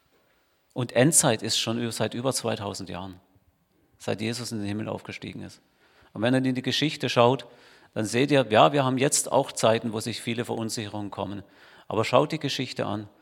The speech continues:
Seit Jesus in den Himmel aufgefahren ist, ist Endzeit.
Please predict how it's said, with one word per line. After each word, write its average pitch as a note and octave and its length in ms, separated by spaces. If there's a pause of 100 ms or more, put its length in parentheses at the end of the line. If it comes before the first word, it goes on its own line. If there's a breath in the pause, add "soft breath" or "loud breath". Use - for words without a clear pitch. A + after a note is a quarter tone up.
(140 soft breath)
Seit B2 260
Jesus C#3 460 (300)
in B2+ 100
den B2 100
Himmel B2 220
aufgefahren G#2+ 560
ist, - 240 (340 soft breath)
ist - 360
Endzeit. - 520